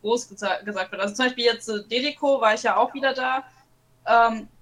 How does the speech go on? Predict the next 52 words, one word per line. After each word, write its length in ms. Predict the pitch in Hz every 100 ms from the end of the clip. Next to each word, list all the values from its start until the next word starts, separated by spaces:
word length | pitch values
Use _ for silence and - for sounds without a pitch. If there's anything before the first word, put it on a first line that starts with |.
| -
da 160 | 226
wurde 160 | 233 226
mir 160 | 226 233
halt 240 | 208 208
dann 140 | 214 214
die 100 | -
Anfahrt, 600 | 208 240 226 196 196 -
äh, 160 | 202 196
bezahlt, 680 | 202 - 202 214 233 233 -
also 180 | 202
auch 160 | 196 208
keine 200 | 233 208
Unterkunft, 540 | 254 262 254 262 254
war 120 | 214 214
für 80 |
mich 140 | 220 226
nicht 140 | 214
so 80 | 196
schlimm, 240 | 233 262
weil 160 | 240 202
es 100 | 208
halt 160 | 180 214
Heimat, 340 | 226 247 233
da 40 |
konnte 200 | - 214
ich 40 | 208
bei 80 | 196
meiner 200 | 185 185
Familie 380 | 190 214 262
schlafen. 500 | 269 269 262 - 262 - _ _ _ -
Aber 160 | 220
das 140 | 233 233
ist 100 | 254
halt 140 | 247
auch 140 | 240 240
ein 100 | 240
kleiner 260 | 226 220
Verein, 460 | 226 220 208 226 220
die 80 | 208
müssen 220 | 226 233
gucken, 320 | 269 269 247
wo 120 | 226
ihr 160 | 226 226
He-, 220 | 233 -
Geld 200 | 214 214
hingeht, 460 | 233 262 262 254 214
dass 140 | 220
sie 100 | 214
über 140 | 220 214
die 80 |
Runden 400 | 208 240 285 269
kommen. 340 | 247 262 254